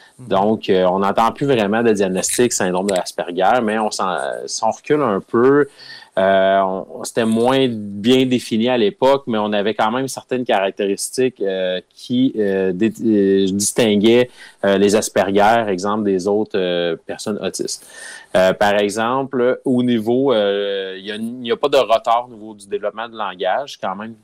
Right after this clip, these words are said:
Speaker 2: le langage est quand même atypique.
Speaker 1: Ouais.
Speaker 2: Euh, des fois, ils vont avoir une prononciation particulière.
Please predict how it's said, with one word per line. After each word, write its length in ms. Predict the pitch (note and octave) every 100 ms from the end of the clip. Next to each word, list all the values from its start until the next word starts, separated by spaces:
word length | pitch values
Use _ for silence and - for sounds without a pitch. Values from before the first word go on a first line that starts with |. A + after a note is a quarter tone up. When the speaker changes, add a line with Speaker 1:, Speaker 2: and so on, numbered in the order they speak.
| - - - - - -
Speaker 2:
le 120 | G2
langage 440 | G2+ F#2+ G2+ A2
est 80 | G#2+
quand 160 | F#2 F2+
même 160 | G#2
atypique. 680 | G2+ F#2 - - G#2 F3+ - _ _ _
Speaker 1:
Ouais. 60 | A#2 A2+ A2
Speaker 2:
Euh, 440 | F2+ F2 F2 F2+
des 140 | F2 F#2
fois, 400 | - G#2+ G#2 G#2+
ils 80 | G2
vont 300 | F#2+ F#2 F#2
avoir 260 | F#2+ G2+
une 80 | G#2
prononciation 840 | G2 G2 F#2+ - G2 F2+ - G#2
particulière. 920 | G2+ - - - G#2 F#2 F2 F2+ D#3